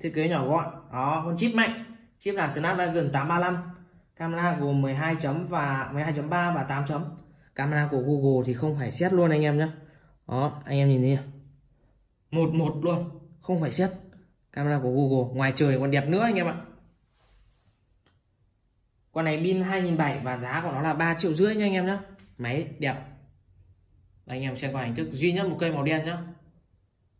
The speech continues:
Duy nhất một cây màu đen nha anh em nhá. Đấy, và bây giờ nó báo là mười sáu giờ mười bốn. Đó. Đồng hồ, không biết đồng hồ nào sai.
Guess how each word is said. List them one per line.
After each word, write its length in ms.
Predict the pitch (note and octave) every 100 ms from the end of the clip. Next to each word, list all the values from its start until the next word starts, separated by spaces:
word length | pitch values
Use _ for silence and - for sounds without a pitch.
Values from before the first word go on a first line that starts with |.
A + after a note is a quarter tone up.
| _ _ _ _ _ _ _
Duy 160 | D3 D#3
nhất 120 | F3
một 80 | D#3+
cây 100 | D3
màu 120 | C#3
đen 180 | D3 C#3+
nha 60 |
anh 100 | D3+
em 160 | D3+ C#3
nhá. 100 | C#3+ - - - - _ _ _ _ _ _ _ _ _ _ _ _ _ _ _ _ _ _ _
Đấy, 400 | A2 A2 A#2 D3 C#3
và 180 | B2+ C3
bây 100 | C#3
giờ 140 | C3+
nó 100 | A#2+
báo 220 | A#2+ C3
là 220 | D3 C#3+
mười 460 | C#3+ C3 B2 A#2+ A#2
sáu 380 | - - A#2+ D3
giờ 540 | C#3+ C#3 B2+ A2+ A2+
mười 160 | A#2+ A2+
bốn. 380 | A#2 B2+ - -
Đó. 500 | A#2 B2 C#3 D3 - - - _ _ _ _
Đồng 240 | - C3 B2
hồ, 200 | A#2+ A#2
không 100 | C#3
biết 120 | E3
đồng 120 | C#3+ C3+
hồ 180 | B2+
nào 200 | A#2 A#2
sai. 300 | A2+ D3+ D3